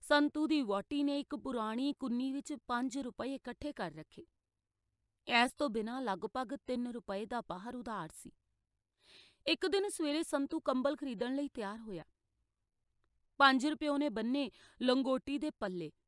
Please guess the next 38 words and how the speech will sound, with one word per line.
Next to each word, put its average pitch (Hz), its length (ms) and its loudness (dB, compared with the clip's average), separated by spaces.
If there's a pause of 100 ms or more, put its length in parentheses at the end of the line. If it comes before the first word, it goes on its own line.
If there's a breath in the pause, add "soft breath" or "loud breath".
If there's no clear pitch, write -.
(580 soft breath)
ਤੂਤ 359 260 4
ਦੀ 370 140 6
ਇੱਕ 294 220 0
ਛਿਟੀ 285 340 -4
ਹੱਥ 233 240 -4
ਫੜੀ 226 380 -4
ਤੇ 285 300 0 (760)
ਛਾਹ 320 260 8
ਪਾਣੀ 320 320 6
ਕਰਕੇ 240 480 0 (360)
ਤੁਰ 175 140 -2
ਪਿਆ। 330 280 -6 (760 soft breath)
ਉਹਦਾ 381 200 6
ਖਿਆਲ 277 360 10
ਸੀ 349 160 0
ਕਿ 349 140 4
ਉਧਾਰ 302 440 4
ਵਾਲੇ 277 240 2
ਤਿੰਨ 262 240 0
ਰੁਪਏ 269 380 0
ਵਸੂਲ 247 480 -4
ਕਰਕੇ 208 480 -2 (320 loud breath)
ਮੇਰੇ 370 260 4
ਪਾਸ 247 360 2 (160)
ਅੱਠ - 160 -6
ਰੁਪਏ 226 260 -2
ਹੋ 196 160 -4
ਜਾਣਗੇ 202 440 -2
ਤੇ 277 180 -2
ਅੱਠਾਂ 254 340 -8
ਰੁਪਈਆਂ 214 420 -4
ਨਾਲ 269 220 -2 (380 loud breath)
ਗੁਜ਼ਾਰੇ 311 420 4
ਜੋਗਾ 294 320 2
ਚੰਗਾ 277 360 0
ਕੰਬਲ 254 360 -2
ਮਿਲ 190 200 -4
ਜਾਏਗਾ। 208 380 -10